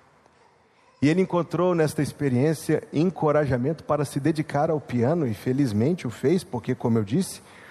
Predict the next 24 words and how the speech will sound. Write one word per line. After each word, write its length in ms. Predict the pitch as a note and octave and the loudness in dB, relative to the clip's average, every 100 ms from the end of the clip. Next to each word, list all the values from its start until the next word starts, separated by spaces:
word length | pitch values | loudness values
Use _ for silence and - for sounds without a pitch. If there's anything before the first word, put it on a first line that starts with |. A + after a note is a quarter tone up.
| - - | -20 -14
foi 320 | - D3 C#3+ | -2 0 2
um 120 | F3 | 2
dos 260 | D#3+ B2+ - | 0 -4 -6
grandes 720 | - C3+ G3 A3+ F3+ C#3 - | 0 2 2 -2 -6 -8 -12
pianistas 880 | - D3 D#3 B2 D3 - A#2 G#2 - | -6 0 2 2 0 -4 -8 -8 -12
que 160 | - | -4
o 60 | C3 | 0
mundo 320 | A2 B2 C#3 | 2 2 0
conheceu. 580 | - C#3+ D3 - G#2 - - - _ _ _ _ _ _ _ _ | -2 0 0 -2 -8 -10 -16 -20 _ _ _ _ _ _ _ _
Irmãos 600 | B2+ A#2 C3+ A2 - - | -2 0 0 -2 -10 -16
queridos, 880 | - A2+ G2+ G2 A#2 - - - - - - - - | -4 -2 0 -2 -6 -14 -16 -16 -20 -20 -20 -20 -4
este 320 | C3 C#3 - | 0 0 -2
é 40 | |
o 40 | C3 | -4
poder 680 | - B2 G#2 B2+ C#3+ - - - - - - - - - | -2 -4 0 2 0 -4 -16 -20 -20 -20 -20 -20 -20 -14
fortalecedor 1300 | - F3 A#2 - C3+ B2 E3+ - C3 A#2 A2 A2 B2+ - - - - - | -2 -2 -2 0 2 2 0 -2 -2 -2 -2 -6 -14 -18 -20 -20 -20 -6
de 100 | C3 | -4
saber 540 | A#2 - G#2+ G#2 D#3 D3+ | -2 -2 -4 0 0 0
que 160 | - | -2
está 280 | C3 - C3 | -4 0 -2
fazendo 640 | A#2+ A2+ G#2 F#2+ B2+ C#3+ A#2+ | -2 -4 -2 0 0 0 -4
a 60 | |
coisa 580 | - - C3+ A#2+ A#2 G#2+ | -6 -2 -2 0 -2 -4
certa. 920 | - - - F#2+ F2+ E2 - E2+ E2+ | -8 -14 -8 -8 -8 -12 -14 -12 -14